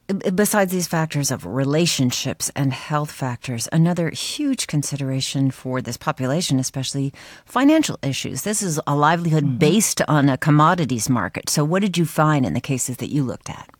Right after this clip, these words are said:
Speaker 2: Sure. I found financial problems were listed as one of the top, um, factors associated as well. But the thing that I think if I continued looking in this area, I would like to look at is how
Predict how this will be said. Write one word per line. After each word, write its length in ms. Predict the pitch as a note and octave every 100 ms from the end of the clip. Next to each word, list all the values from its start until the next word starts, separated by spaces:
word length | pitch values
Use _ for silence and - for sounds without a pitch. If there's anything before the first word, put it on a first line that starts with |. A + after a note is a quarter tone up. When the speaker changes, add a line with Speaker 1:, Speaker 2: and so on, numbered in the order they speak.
| _ _ _ - - -
Speaker 2:
Sure. 240 | - A3
I 100 | -
found 320 | A3+ A3+ G3+
financial 380 | - A3+ A#3 B3+
problems 640 | A3 G3+ F3 E3+ D#3+ E3+ -
were 180 | F#3+ F#3
listed 560 | E3+ F3 - D#3+ G3 - -
as 180 | F3 F3+
one 160 | E3+
of 80 | E3
the 80 | D#3+
top, 340 | D#3+ D#3+ D#3+ - _ _
um, 300 | F#3 D#3+ D3+
factors 480 | D#3 F#3 D#3+ - D#3+
associated 640 | D#3 - D3+ - D#3 D3+ D3+
as 320 | D#3+ D#3 D#3+ D#3
well. 420 | D#3+ D#3+ C#3+ E3 - - - -
But 180 | G3 G3
the 80 | G#3
thing 380 | - A3 G#3 G3
that 160 | F#3
I 100 | E3
think 480 | E3+ - E3+ E3 - - _ _ _ _
if 160 | F#3 F3
I 140 | E3
continued 640 | E3+ - F3+ F3 E3+ D#3+ D#3
looking 260 | F3 E3+ D#3
in 100 | D#3
this 180 | E3
area, 300 | D#3 E3+ E3
I 220 | D3 F3 E3
would 160 | E3
like 180 | D3+ E3+
to 100 | D#3
look 220 | E3+ A#3
at 240 | D#3 D3+ -
is 220 | F3 E3+
how 460 | F#3 - G3 F#3